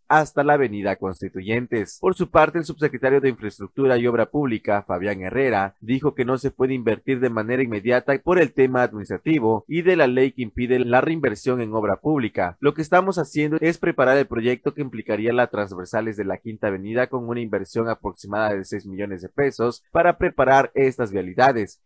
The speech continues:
siendo este el mínimo a invertir que permite la ley, comentó.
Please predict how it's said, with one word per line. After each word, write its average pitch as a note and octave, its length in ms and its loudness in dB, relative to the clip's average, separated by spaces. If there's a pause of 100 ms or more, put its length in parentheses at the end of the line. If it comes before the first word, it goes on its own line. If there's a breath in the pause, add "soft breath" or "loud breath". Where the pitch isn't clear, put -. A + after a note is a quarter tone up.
(180)
siendo A2+ 400 0
este A2+ 240 0
el G2 80 -6
mínimo G#2+ 380 -6
a G2+ 40 -6
invertir C3+ 640 -4
que E3 120 -4
permite G#2 540 -2
la F2 120 -2
ley, A#2 420 0 (160)
comentó. B2 800 -2